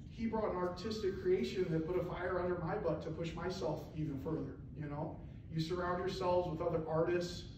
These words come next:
creative people, places that you're gonna go, or things that, that will influence what you do. It's really, really important. So I can say I'm self-taught, but really I'm just observant, or, or I'm a sponge absorbing the people around me and their inspiration that they give me.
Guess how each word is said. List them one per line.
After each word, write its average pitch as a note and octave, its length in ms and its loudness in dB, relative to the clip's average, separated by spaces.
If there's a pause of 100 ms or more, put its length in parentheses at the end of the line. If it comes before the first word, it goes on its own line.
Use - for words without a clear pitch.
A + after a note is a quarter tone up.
(320)
creative F3+ 480 4
people, E3+ 480 0 (720)
places F#3+ 340 2
that F3+ 100 4
you're F3 160 2
gonna F3 140 2
go, E3 520 4 (260)
or - 60 -10 (120)
things F3+ 200 4
that, D#3+ 220 2
that D#3 240 2
will F3 180 2
influence E3 400 -2
what D#3 180 0
you - 160 -6
do. - 340 2 (280)
It's D#3+ 140 -6
really, F#3+ 320 6
really F3+ 300 6
important. E3 500 0 (300)
So F#3+ 140 0
I G#3 60 6
can A3 100 4
say B3 180 8
I'm A#3+ 100 2
self-taught, A#3 680 4 (840)
but F#3+ 180 0
really G3+ 280 8
I'm F3+ 140 4
just F#3 200 -2
observant, F3+ 640 4 (200)
or, E3+ 220 8
or D#3+ 260 4
I'm E3 80 2
a D#3+ 60 4
sponge F3 420 2
absorbing E3+ 500 2
the D#3 60 0
people D#3+ 440 -4
around D#3+ 240 0
me D#3 80 4
and D3 120 -4
their D3 140 -6
inspiration D3+ 580 -2
that G2 100 -4
they C3+ 120 -4
give D3 240 -2
me. - 160 -6